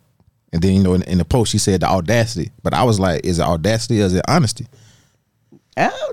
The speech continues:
Speaker 2: that's honesty, but she just couldn't handle it.
Speaker 1: Yeah,
Speaker 2: It
Speaker 1: 'cause
Speaker 2: came too aggressively for her.
Speaker 1: Yeah, 'cause, so now you can decide whether or not you gon-
Speaker 2: Fuck with me or not.
Speaker 1: Yep. Or delete me, you know what I'm saying?
Speaker 2: Yeah.
Speaker 1: So, yeah, I done, I done had some, yeah, I ain't gonna go there.
Speaker 2: I, I accept it.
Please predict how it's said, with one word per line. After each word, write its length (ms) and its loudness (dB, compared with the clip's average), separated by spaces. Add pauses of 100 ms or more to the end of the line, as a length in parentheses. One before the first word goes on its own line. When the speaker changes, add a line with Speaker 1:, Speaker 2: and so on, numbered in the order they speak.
(100)
Speaker 2:
that's 640 -2
honesty, 640 -2
but 160 0
she 140 0
just 180 0
couldn't 240 0
handle 360 0
it. 80 -8 (280)
Speaker 1:
Yeah, 100 -4
Speaker 2:
It 100 0
Speaker 1:
'cause 100 2
Speaker 2:
came 240 2
too 140 2
aggressively 600 -2
for 260 -2
her. 80 -6
Speaker 1:
Yeah, 140 2
'cause, 200 -2
so 80 -2
now 160 4
you 80 4
can 100 -2
decide 400 2
whether 160 2
or 60 2
not 80 2
you 120 4
gon- 440 2
Speaker 2:
Fuck 240 -2
with 160 0
me 120 2
or 60 2
not. 300 -4
Speaker 1:
Yep. 260 -6 (240)
Or 120 0
delete 340 2
me, 120 2
you 60 2
know 80 4
what 120 0
I'm 320 2
saying? 100 -6
Speaker 2:
Yeah. 220 -2 (140)
Speaker 1:
So, 320 -8 (200)
yeah, 200 -10
I 20 -6
done, 80 -4
I 160 -2
done 40 0
had 220 2
some, 300 -2 (640)
yeah, 80 -10 (100)
I 100 -12
ain't 140 -8
gonna 140 -14 (180)
go 220 -16
there. 80 -18 (160)
Speaker 2:
I, 240 -2 (100)
I 220 -6
accept 420 -10
it. 120 -10